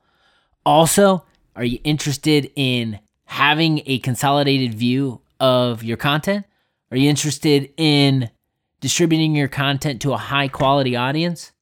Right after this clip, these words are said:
Well, we are releasing batches of creator pages. So go to the juice H Q dot com. There's a For Creators tab.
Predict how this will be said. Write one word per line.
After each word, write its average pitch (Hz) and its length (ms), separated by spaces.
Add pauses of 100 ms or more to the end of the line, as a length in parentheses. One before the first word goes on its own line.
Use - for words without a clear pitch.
(260)
Well, 110 160
we 131 400 (120)
are 123 320
releasing 127 680
batches 113 640 (100)
of 127 400
creator 127 600
pages. 104 540
So 135 500 (260)
go 135 100
to 143 80
the 143 60
juice 131 400
H 135 220
Q 143 180
dot 123 260
com. 139 380 (260)
There's 113 140
a 117 80
For 143 340
Creators 135 540
tab. 143 360